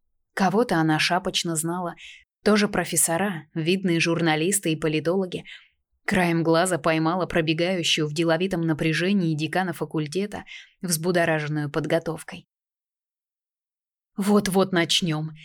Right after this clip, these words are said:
В ожидании одного из главных спикеров. Он уже приехал и поднимается. Честно говоря, даже не рассчитывали, что он согласится, а тут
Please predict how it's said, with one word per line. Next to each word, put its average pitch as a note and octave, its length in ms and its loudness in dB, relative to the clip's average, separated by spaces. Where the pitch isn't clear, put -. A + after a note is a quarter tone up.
В F3+ 120 2
ожидании G#3 540 6
одного F#3+ 400 4
из F#3+ 140 4
главных G#3+ 420 4
спикеров. E3 560 0
Он A3 180 6
уже G3 300 6
приехал F3 580 2
и E3+ 80 0
поднимается. E3 880 2
Честно G3+ 420 4
говоря, F3 400 2
даже E3+ 240 2
не F3+ 140 2
рассчитывали, G3 600 2
что F#3 220 2
он F#3+ 120 0
согласится, G3 840 2
а F#3 60 -4
тут D4 280 2